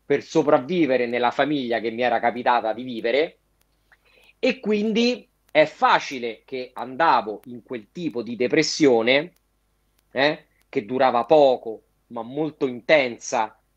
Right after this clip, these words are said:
dove non c'era mai assolutamente il senso di colpa, per esempio, che è un, un, un aspetto cognitivo tipico della depressione maggiore.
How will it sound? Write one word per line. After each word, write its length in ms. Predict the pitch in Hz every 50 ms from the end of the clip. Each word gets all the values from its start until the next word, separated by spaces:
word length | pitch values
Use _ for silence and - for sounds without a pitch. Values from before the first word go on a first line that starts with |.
| _ _ _ _ _ _ _ - -
dove 400 | - 117 117 208 240 240 214 202
non 180 | 180 190 196 -
c'era 280 | - - 240 220 175
mai 220 | 165 208 233 226 185
assolutamente 640 | 156 - - 170 160 147 131 139 165 196 - -
il 100 | 139 120
senso 320 | - - 180 165 - - 143
di 100 | 117 123
colpa, 380 | 117 196 220 147 - - 120
per 100 | 104 110 107
esempio, 440 | 104 - 113 104 85 - _ - _ _ _ _ _ _
che 120 | - 135
è 40 | 131
un, 160 | 127 127 147 -
un, 520 | - 139 131 127 123 120 120 117 117 113 - -
un 180 | 135 120 123
aspetto 420 | 131 - - - 156 147 - 151 117
cognitivo 500 | 123 127 127 123 160 165 131 131 - -
tipico 580 | - 208 202 - 131 127 104 120 110 101 - _ _ _
della 260 | _ 107 107 139 135 131
depressione 640 | 120 131 117 120 - - 147 135 123 123 120 123
maggiore. 640 | - 123 131 113 92 113 123 110 95 92 90 90